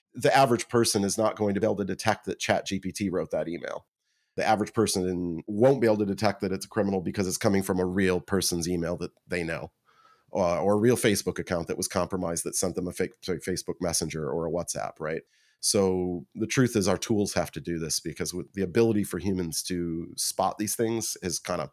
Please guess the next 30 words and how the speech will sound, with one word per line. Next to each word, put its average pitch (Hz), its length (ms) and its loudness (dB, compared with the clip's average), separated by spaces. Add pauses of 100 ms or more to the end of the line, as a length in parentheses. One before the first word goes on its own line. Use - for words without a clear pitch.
(100)
that - 160 -4
ship - 160 -4
has 85 120 -4
sailed. 80 420 -4 (560)
And 80 540 -4
the 113 160 2
advice 107 360 4
for, - 240 -12 (160)
for 107 100 -2
anybody 92 300 0
listening 90 680 0
on 90 160 -2
these 87 160 -4
business 95 300 0
email 101 300 2
compromise, 92 680 -2
wire 104 240 2
transfer 87 400 -6
scams 90 400 -6
that - 100 -12
you - 60 -12
described, 85 560 -6 (560)
it's - 260 -4
not 151 160 6
a 160 40 2
technical 139 400 -2
solution. 95 480 -2
This 104 200 0
is 101 140 -2
a, 98 240 0